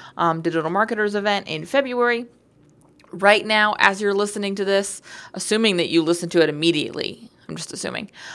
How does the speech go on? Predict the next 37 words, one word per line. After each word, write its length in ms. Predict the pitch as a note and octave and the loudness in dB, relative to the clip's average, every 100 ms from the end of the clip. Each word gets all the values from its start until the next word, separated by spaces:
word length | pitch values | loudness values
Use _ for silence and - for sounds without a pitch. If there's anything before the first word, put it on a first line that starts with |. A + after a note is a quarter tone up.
| - - | -18 0
uh, 220 | F#3+ F#3 | 4 6
I'm 160 | E3 F#3 | 4 2
in 80 | F#3 | -2
San 220 | G3+ F#3 | 0 4
Diego 260 | F3 D#3+ | 6 6
again 580 | D#3 E3 A#3+ B3 A#3+ B3 A#3+ - | 2 2 4 6 4 -2 -6 -20
for, 560 | - - G3+ F3 E3 - | -20 -2 0 2 2 -2
uh, 300 | E3+ E3 D#3+ | -2 -2 -2
Todd 340 | - - F#3 F3 | -4 0 2 2
Herman's 460 | D#3+ E3+ D#3+ D#3+ | -2 -4 -4 -4
ninety 260 | E3 D#3 D3+ | -6 -6 -4
Day 180 | D3 C3 | -4 -4
Year 220 | - - | -6 -8
Live 340 | - B3 B3+ A#3+ | -2 2 2 2
event, 600 | A#3 A#3+ A#3+ A#3+ - - - - - _ | 0 2 2 -4 -10 -14 -18 -20 -20 _
uh, 240 | F3+ E3+ - | 0 0 0
and 160 | F3 E3+ | -2 0
then 100 | D#3 | 2
a, 240 | D3+ C#3+ | 2 2
and 140 | - D3+ | -4 -4
a 60 | |
mastermind 640 | E3+ A#3+ A3+ A#3+ A#3 A3+ A3 | 4 4 4 0 2 2 0
while 120 | A3 | 0
I 120 | A3 | 0
was 160 | A3 A3 | -2 -6
here. 420 | A3+ G#3+ G#3 G#3 - - - _ | -4 -4 -4 -6 -14 -20 -20 _
Um, 460 | F#3 F3+ F3 E3 F3 - | -2 0 2 0 -2 -8
<laughs> 100 | - | -10
we've 140 | F3+ | -6
got 180 | - G#3+ | -2 -2
some 80 | E3+ | -2
more 180 | F#3+ A#3 | 2 2
family 380 | C4+ G#3+ G#3+ G#3 | 2 -4 -2 -4
travel 380 | A3+ G#3 F#3+ | 4 4 4
coming 340 | G3 G3+ G3 F#3+ | -2 0 -2 -2
up, 320 | F#3+ F#3 - - - - - | 0 0 -2 -18 -18 -18 -8
uh, 460 | - E3 D#3+ D3+ | 0 2 4 2